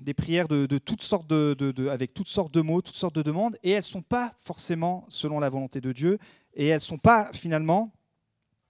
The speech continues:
Dieu peut pas les accorder, Dieu peut pas y répondre. Ici, c'est une prière où Jésus dit, « Bah, de toute façon, moi, cette prière-là, j'ai pas la main dessus, c'est pas moi qui vais répondre. » Et en fait, il est en train de leur dire, « Vous voulez le résultat, mais sans passer par le processus. » Parce qu'il dit, «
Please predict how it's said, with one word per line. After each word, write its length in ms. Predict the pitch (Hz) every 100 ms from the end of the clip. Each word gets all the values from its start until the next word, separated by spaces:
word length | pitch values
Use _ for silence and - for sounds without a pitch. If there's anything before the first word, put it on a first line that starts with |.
| -
Dieu 160 | 135 220
peut 120 | 202
pas 140 | -
les 180 | 226 156
accorder, 460 | 135 - 113 113 110
Dieu 180 | - 135
peut 100 | 170
pas 160 | 147 180
y 60 |
répondre. 360 | 147 143 131 120
Ici, 340 | 127 - 226 240 - _
c'est 120 | -
une 80 | 151
prière 220 | - 196
où 40 | 180
Jésus 220 | 147 175
dit, « 100 | 185
Bah, 80 | 170
de 40 |
toute 60 | -
façon, 220 | 151 247
moi, 140 | 220 208
cette 200 | 180 -
prière-là, 460 | 156 151 160 226 - _ _ _ _ -
j'ai 160 | 123 135
pas 140 | 208
la 100 | 196
main 100 | 185
dessus, 180 | 180 247
c'est 140 | -
pas 180 | - 170
moi 160 | 170 180
qui 160 | -
vais 120 | 120 110
répondre. » 460 | 107 - - - _ - - -
Et 100 | 135
en 80 | 135
fait, 220 | 220 -
il 20 |
est 40 |
en 40 | 170
train 140 | 170
de 40 | 160
leur 60 |
dire, « 160 | 160 175
Vous 140 | 147
voulez 260 | 151 202 277
le 80 | 254
résultat, 600 | 214 - 196 - 185 226 _ _ _ _ _ _ -
mais 120 | 151
sans 220 | - 202
passer 280 | 196 170 185
par 160 | -
le 40 | 147
processus. » 800 | - 139 131 - - 117 - - _ _ _ _ _ _ _
Parce 120 | -
qu'il 100 | -
dit, « 120 | 143